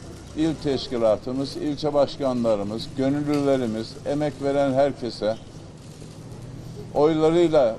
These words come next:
da destek olan tüm Ankaralıya çok teşekkür ediyorum. Allah utandırmasın diyorum. İnşallah bizler yine aynı şekilde hesap verebilen, şeffaf, açık bir şekilde ortak akılla hareket eden bir belediyecilik, sosyal belediyeciliğe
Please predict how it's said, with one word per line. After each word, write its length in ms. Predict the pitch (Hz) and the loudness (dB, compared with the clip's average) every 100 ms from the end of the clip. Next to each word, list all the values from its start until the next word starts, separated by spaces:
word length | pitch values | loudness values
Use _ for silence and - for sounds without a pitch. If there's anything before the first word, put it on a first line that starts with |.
| - | -2
da 200 | 135 120 | -2 -2
destek 420 | 131 - 123 107 | -4 -4 -6 -4
olan 240 | 127 131 120 | 0 0 -2
tüm 200 | 180 165 | -6 0
Ankaralıya 760 | 147 147 127 123 123 120 139 147 - - - | 0 0 -2 -2 0 0 0 -2 -8 -16 -6
çok 220 | 156 131 | -6 -4
teşekkür 460 | 143 117 135 127 127 | -4 -2 -4 -2 -4
ediyorum. 500 | 107 98 104 131 139 | -4 -2 -4 -2 2
Allah 280 | 143 151 147 | 4 6 4
utandırmasın 880 | - 151 151 151 143 120 123 110 | 0 -2 0 -2 0 -2 -4 -6
diyorum. 380 | 104 110 139 147 | -4 -4 -4 -6
İnşallah 500 | 160 123 127 120 120 - | -8 -4 -2 2 0 0
bizler 380 | 147 127 113 120 - - - - - - | -6 0 0 0 -4 -18 -18 -18 -12 -4
yine 180 | 151 143 | 0 4
aynı 320 | 156 151 135 | 4 2 -4
şekilde 600 | - 117 117 98 98 113 - - - - - - - | -2 -4 -4 -4 -2 -2 -6 -16 -16 -16 -16 -16 -4
hesap 440 | 147 147 190 - 143 | -2 4 4 4 0
verebilen, 520 | 139 127 110 110 117 123 - | 0 0 2 2 0 -8 -12
şeffaf, 600 | - 147 139 - 123 117 - - - - - - - - - | 0 2 2 6 4 4 -8 -16 -18 -18 -18 -18 -18 -18 -2
açık 400 | - 143 175 160 | -2 0 -2 -2
bir 140 | 147 135 | -2 -2
şekilde 500 | 139 123 120 104 113 | -2 -2 -2 -2 0
ortak 440 | 147 147 165 135 | 2 2 0 0
akılla 500 | 151 139 135 131 120 | -2 0 2 4 6
hareket 400 | 143 151 147 139 | 4 0 -4 -2
eden 340 | 120 120 143 135 | 0 0 0 -2
bir 200 | 120 131 | -2 0
belediyecilik, 720 | 139 135 131 113 101 104 120 | 0 2 0 0 -2 -6 -8
sosyal 560 | - 151 139 151 147 139 | -6 -4 -4 2 2 2
belediyeciliğe 880 | 135 131 120 123 117 110 110 110 | 0 0 0 0 0 -2 -2 -2